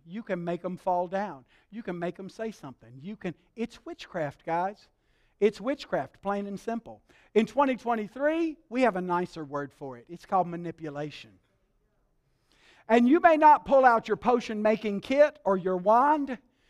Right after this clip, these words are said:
but you may, if you don't do what I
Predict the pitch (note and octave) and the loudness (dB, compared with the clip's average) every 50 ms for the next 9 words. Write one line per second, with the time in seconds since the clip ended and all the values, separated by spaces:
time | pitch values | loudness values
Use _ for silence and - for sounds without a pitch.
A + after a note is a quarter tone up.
0 | _ _ _ _ _ _ - G#3+ A3+ A3 - C4+ F4+ G4+ G4+ F#4 C#4 A#3 G#3 G3 | _ _ _ _ _ _ 0 0 0 2 2 2 2 2 2 2 4 4 6 6
1 | G3 G3 A3 B3+ A#3+ _ _ _ _ _ _ _ _ _ _ _ _ _ _ _ | 4 4 2 0 -4 _ _ _ _ _ _ _ _ _ _ _ _ _ _ _
2 | _ _ _ _ _ _ _ _ _ _ _ _ _ _ _ _ _ _ _ _ | _ _ _ _ _ _ _ _ _ _ _ _ _ _ _ _ _ _ _ _
3 | _ _ _ _ _ _ _ _ _ _ _ _ _ _ _ _ _ _ _ _ | _ _ _ _ _ _ _ _ _ _ _ _ _ _ _ _ _ _ _ _
4 | _ _ _ - D3 - F#3 G#3+ C#4 D4+ C4+ G3+ G3 G#3+ A3 G#3 F#3+ E3+ E3 | _ _ _ -20 -18 -12 -10 -8 -6 -6 -6 -4 -4 -4 -2 -2 -2 -2 -2